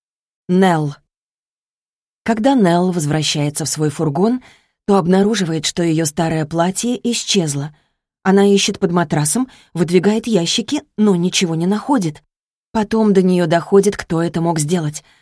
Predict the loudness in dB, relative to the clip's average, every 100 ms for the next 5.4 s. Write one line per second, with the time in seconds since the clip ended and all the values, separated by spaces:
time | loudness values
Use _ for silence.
0 | _ -4 0 2 2 2 0 0 -2 -2
1 | -2 0 2 2 0 -4 _ _ _ _
2 | _ -4 -2 0 0 0 0 0 2 2
3 | 2 2 0 0 -2 -2 0 0 2 2
4 | 2 0 0 0 0 0 0 2 2 2
5 | -2 -2 -4